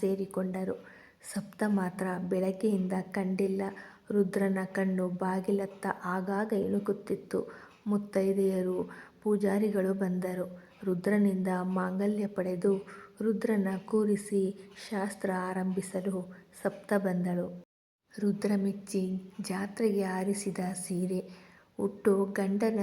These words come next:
ದೃಷ್ಟಿ ತಾಗಿದ ಸೀರೆ, ಜ್ವರ ಬರೆಸಿದ ಸೀರೆ. ಈಗ ಅದೇ ಸೀರೆ ಉಟ್ಟು ಚಂದದ ಅಲಂಕಾರ ಮಾಡಿಕೊಂಡು ರುದ್ರನಿಗೆ ಜ್ವರ ಬರೆಸಲು ತಯಾರಾದಂತೆ ಕಂಡಳು.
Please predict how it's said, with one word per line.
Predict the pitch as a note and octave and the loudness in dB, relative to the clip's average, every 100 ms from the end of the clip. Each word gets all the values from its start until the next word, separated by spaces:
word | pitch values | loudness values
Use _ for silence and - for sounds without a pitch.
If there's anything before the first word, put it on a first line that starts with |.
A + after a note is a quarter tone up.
| F#3 | 0
ದೃಷ್ಟಿ | G3+ G3 - | -2 0 -2
ತಾಗಿದ | G#3+ F#3+ F3+ F3+ F#3 F3+ F#3 - | -2 -2 -4 -4 -4 -2 -4 -4
ಸೀರೆ, | - F#3 F3+ F3 - - - - _ F#3+ | -4 -2 -2 -4 -8 -18 -20 -20 _ -4
ಜ್ವರ | G3+ F#3+ F#3 F#3+ | 2 2 2 0
ಬರೆಸಿದ | G3+ G#3+ G3 - F#3 F#3 G3 | 0 0 0 -2 -2 -2 -2
ಸೀರೆ. | - - G3 G3 F#3 - _ _ _ | -2 0 2 2 -2 -6 _ _ _
ಈಗ | A3+ G3+ G3 G3+ G3+ F#3+ - - - G#3 | -4 0 0 0 -2 -4 -6 -14 -6 -2
ಅದೇ | G#3 G#3 A3+ | 2 2 2
ಸೀರೆ | - G#3+ G#3 G3 | 2 2 2 2
ಉಟ್ಟು | G3+ G3+ - G3 F#3 | 2 -2 0 0 0
ಚಂದದ | F#3+ G#3 G3 G3+ G3+ F3+ G3 F#3+ | 0 -2 -2 0 0 0 -2 -2
ಅಲಂಕಾರ | G3 G3+ G3 F#3+ G#3 G#3 G#3 | -2 -4 -6 -6 -4 -2 -2
ಮಾಡಿಕೊಂಡು | G3 F3+ F3+ F3+ F3+ F3+ F3+ G3 F#3 - - - - | 0 0 0 -2 -2 0 0 0 -2 -8 -18 -8 0
ರುದ್ರನಿಗೆ | E3+ E3+ G#3 A3 G#3+ G#3+ G#3 | 0 2 2 0 0 0 0
ಜ್ವರ | G3+ F#3+ F#3 G3+ | 0 2 2 2
ಬರೆಸಲು | G3 F#3 F3+ F3+ F#3 F#3 F3+ F3+ | 2 2 0 -2 0 0 -2 -2
ತಯಾರಾದಂತೆ | F#3 F#3 G#3 A3 F#3 F3 F3+ F#3 F3+ | 0 2 0 0 0 2 2 2 -2
ಕಂಡಳು. | F3 F#3 F3+ F#3 F3 | -2 -4 -2 -2 0